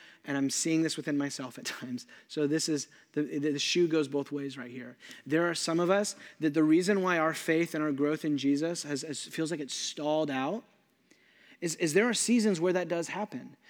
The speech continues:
And sometimes it's, it's surrounding circumstances, there's more going on. Sometimes it's that you're in a season where you've got a one-year-old and a four-year-old, and you're trying to get into a new, like, this is what we're, the season that we're in right now,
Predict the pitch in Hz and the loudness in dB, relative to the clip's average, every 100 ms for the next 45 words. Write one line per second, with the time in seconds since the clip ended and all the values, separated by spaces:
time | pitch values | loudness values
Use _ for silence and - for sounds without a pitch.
0 | - - 160 208 202 156 - 156 - 160 | -14 -6 2 2 2 0 -4 -2 0 2
1 | 160 165 156 139 196 190 196 - 190 185 | 2 2 2 0 -2 0 -2 -2 -2 -2
2 | 185 165 156 143 147 156 165 156 147 143 | -2 0 0 2 2 2 0 0 2 2
3 | 156 170 170 - - - 180 180 202 175 | 2 0 -2 -6 -16 -6 0 2 2 2
4 | 156 160 160 170 185 175 - 170 160 170 | -2 0 2 4 0 -2 0 2 2 2
5 | 165 156 151 156 147 139 160 165 165 170 | 4 4 4 4 4 2 2 2 2 2
6 | 156 143 - 160 165 156 156 139 151 - | 2 -2 -2 2 4 4 4 2 0 0
7 | 165 165 160 160 147 143 151 170 151 185 | 0 2 2 2 2 2 0 0 0 0
8 | 202 165 160 170 170 - 202 175 151 170 | 0 0 0 0 -2 0 0 0 0 2
9 | 202 170 127 123 123 | 2 2 0 -2 -6